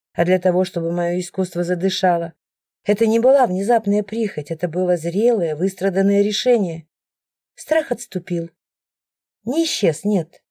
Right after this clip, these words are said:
но его заглушила нахлынувшая, всё сокрушающая волна другого чувства — признательности, доверия и той самой нежности, что начала прорастать в последние недели. «Да»,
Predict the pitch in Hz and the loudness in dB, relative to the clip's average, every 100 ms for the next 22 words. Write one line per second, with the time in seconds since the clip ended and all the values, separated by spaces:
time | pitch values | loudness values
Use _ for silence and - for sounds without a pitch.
0 | _ _ _ 156 175 185 220 208 196 208 | _ _ _ -2 2 2 2 2 0 0
1 | - 240 214 202 190 214 254 240 208 - | 0 2 2 0 -2 -2 0 -2 -4 -4
2 | 165 160 - 208 214 - 214 - 233 214 | -4 -4 -6 -4 -4 -4 -2 2 4 2
3 | - 214 202 208 208 247 240 _ _ - | 0 2 4 4 2 -2 -4 _ _ -10
4 | 151 196 214 233 277 202 - 190 156 - | 0 2 2 2 2 2 -4 -8 -8 -12
5 | 156 156 _ _ _ _ 208 208 233 240 | -16 -16 _ _ _ _ -6 -2 0 0
6 | 202 170 147 - - 143 - 185 190 233 | -2 -10 -14 -16 -20 -14 -4 -2 0 2
7 | 196 156 151 - _ _ _ _ _ - | 0 -2 -12 -20 _ _ _ _ _ -8
8 | 214 208 262 220 247 226 208 190 240 277 | -6 0 0 2 2 2 0 0 0 0
9 | 226 190 - 180 - 175 175 202 208 214 | -2 -6 -8 -12 -6 -6 -4 -2 -2 -2
10 | 185 170 170 - 190 190 - 165 165 170 | -6 -8 -8 -4 -4 -4 -10 -8 -8 -6
11 | 156 156 156 160 151 151 143 131 _ _ | -6 -6 -6 -6 -6 -8 -10 -16 _ _
12 | _ _ _ _ _ 233 240 240 190 | _ _ _ _ _ -4 0 0 -2